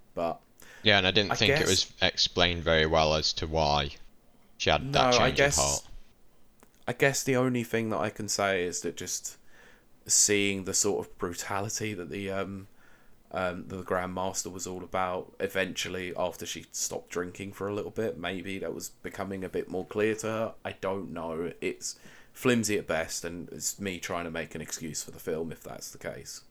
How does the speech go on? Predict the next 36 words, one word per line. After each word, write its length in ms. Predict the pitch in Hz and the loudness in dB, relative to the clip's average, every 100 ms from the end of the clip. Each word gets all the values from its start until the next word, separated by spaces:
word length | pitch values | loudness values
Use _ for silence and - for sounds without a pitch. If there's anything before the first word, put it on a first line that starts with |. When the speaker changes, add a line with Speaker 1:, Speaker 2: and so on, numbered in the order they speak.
| - - - - - _ _ _ _ - - - | -20 -20 -20 -20 -20 _ _ _ _ -20 -12 2
Speaker 2:
Uh, 340 | 85 78 76 - - - | 4 4 2 -2 -16 -8
so, 500 | - - 101 85 80 - - - - _ _ - _ - - | 0 6 6 6 4 -2 -16 -20 -20 _ _ -20 _ -8 -2
we 120 | 95 | 4
go 180 | 113 95 | 6 8
back 220 | 90 - | 6 4
to 240 | - - | -4 0
Asgard, 640 | 82 - - 80 78 76 73 - - | 2 4 4 4 4 2 -2 -10 -4
and 420 | 85 80 78 73 - - - - - - | -2 -2 -4 -6 -10 -20 -20 -20 -20 -8
we 60 | 80 | -2
see 320 | - 80 73 | 0 0 -2
what, 220 | 69 58 - - - - - | -2 -6 -8 -20 -20 -20 -8
um, 360 | 82 71 71 - - - - - - - | -4 -4 -6 -10 -16 -18 -20 -20 -20 -2
Hela's 260 | 98 76 - | 2 2 0
trying 300 | - 76 73 | -2 -2 -2
to 140 | - | -6
do. 360 | 71 76 71 78 | -2 0 0 -4
Like, 260 | 117 180 - | 4 4 4
we're 120 | 101 87 - - - - | 0 -2 -8 -20 -20 -18
Speaker 1:
Mm-hmm. 80 | 87 101 | -8 2
Speaker 2:
probably 240 | 147 117 | 6 6
not 280 | 98 90 - - - - | 6 4 2 -12 -12 -2
too 200 | 113 87 | 0 2
much 360 | 85 - - | 2 0 0
more 200 | 92 80 | 2 2
to 80 | 78 | 2
say 300 | - 95 87 | 4 6 6
about 300 | 78 71 - | 6 4 4
Hela 320 | 90 80 71 | 2 2 0
now 280 | 71 69 71 | 0 -2 -2
until 280 | 71 - 82 | -4 -4 -2
the 100 | 76 | 0
end 180 | 76 73 | 0 -2
of 60 | 73 | -4
the 60 | |
film, 320 | - 87 78 | -2 -2 -2
because 420 | 76 - 80 - | -2 -4 0 0